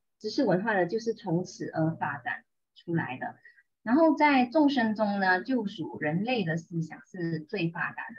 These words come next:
所以我们可以看到现在人，我们的以前，以前的祖先也好，到，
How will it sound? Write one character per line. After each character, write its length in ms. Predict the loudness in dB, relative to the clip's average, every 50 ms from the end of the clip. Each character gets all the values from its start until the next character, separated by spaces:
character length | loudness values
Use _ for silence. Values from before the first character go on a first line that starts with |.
| -14
所 80 | -12 -10
以 40 | -6
我 140 | -2 0 2
们 160 | 2 2 2 -2
可 240 | -6 -8 -8 -6
以 120 | -6 -6 -6
看 220 | -4 -2 -2 0 2
到 120 | 0 0
现 160 | -2 -2 -2
在 100 | 0 0
人， 280 | 0 0 -2 -6 -12 _ _ _ _ -4
我 120 | 0 2
们 120 | 2 2 4
的 240 | 4 2 2 2 -2
以 100 | -4 -6
前， 220 | -4 -2 0 0
以 100 | 0 0
前 160 | 0 -2 -2
的 100 | 0 0 -2
祖 160 | -2 -4 -4
先 220 | -4 -2 -2 0
也 100 | 2 2
好， 220 | 0 0 -2 -6 -6 -2 2
到， 300 | 4 4 4 4 2